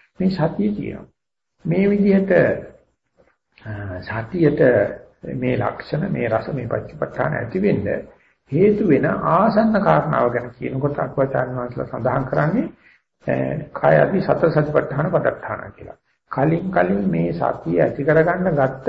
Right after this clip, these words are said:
වැරදි ප්‍රයත්නයම තමයි මතු මත්තේ හරි සතියට පදනම් වෙන්නේ. නිසා මුලින් මුලින් වරද වරද කරන්ට අපි වීර්යයෙන් යුක්තව නැවත නැවත කරනකොට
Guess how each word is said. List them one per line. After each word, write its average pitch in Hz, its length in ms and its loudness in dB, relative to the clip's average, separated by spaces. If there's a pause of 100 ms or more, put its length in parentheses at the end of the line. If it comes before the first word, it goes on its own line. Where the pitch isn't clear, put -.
වැරදි 143 440 4
ප්‍රයත්නයම 151 760 0
තමයි 127 380 -2
මතු 139 300 -2
මත්තේ 156 460 -2
හරි 135 340 0
සතියට 123 480 -4
පදනම් 101 380 -6
වෙන්නේ. - 240 -20 (2250)
නිසා 139 340 2 (400)
මුලින් 160 340 4
මුලින් 202 320 4
වරද 143 360 2
වරද 160 340 4 (120)
කරන්ට 135 460 0 (560)
අපි 139 220 -6
වීර්යයෙන් 160 540 0
යුක්තව 165 340 2
නැවත 131 300 0
නැවත 151 280 0
කරනකොට 120 460 0